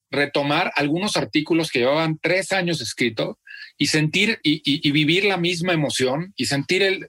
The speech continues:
ese mismo piel chinita de saber que escribí Vivieron Felices para Siempre, que narra mi proceso de divorcio y separación,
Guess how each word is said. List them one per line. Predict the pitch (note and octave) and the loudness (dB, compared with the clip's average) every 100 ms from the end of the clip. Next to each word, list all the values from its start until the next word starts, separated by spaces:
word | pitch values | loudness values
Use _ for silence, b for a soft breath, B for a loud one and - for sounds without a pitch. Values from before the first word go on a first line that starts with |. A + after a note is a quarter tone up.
| _ | _
ese | - D#3+ F3+ | -4 -2 -2
mismo | F3 F3 E3+ F3 F3 - B B - | 0 0 2 2 0 -2 B B -4
piel | D#3+ F3 F3+ | 0 0 0
chinita | - D3+ C#3 - D#3+ B3+ _ B B - | 0 0 0 0 -2 -2 _ B B -2
de | C3 | 0
saber | C#3+ D#3 F3+ | 2 2 0
que | E3+ F#3 | 0 -2
escribí | - D3+ C#3+ D#3 E3+ F3 | -2 -2 0 2 2 0
Vivieron | C#3+ C#3+ E3+ F#3 | 0 2 2 0
Felices | D3+ C#3+ D3+ - | 0 0 0 -2
para | C3 A2 | 0 0
Siempre, | A#2 B2+ B2 D#3 | 0 -2 0 0
que | C#3 | 0
narra | B2+ C#3 E3 F3 | 0 0 2 2
mi | C#3+ | 0
proceso | A#2 B2 C3+ E3 D#3+ | -2 -2 0 0 0
de | A#2+ | 2
divorcio | D#3+ E3+ A#2+ C3 | 2 2 0 0
y | B2+ | 0
separación, | A2+ G#2 G2+ F#2+ B2+ C#3 G3+ | 0 0 -2 0 0 0 -4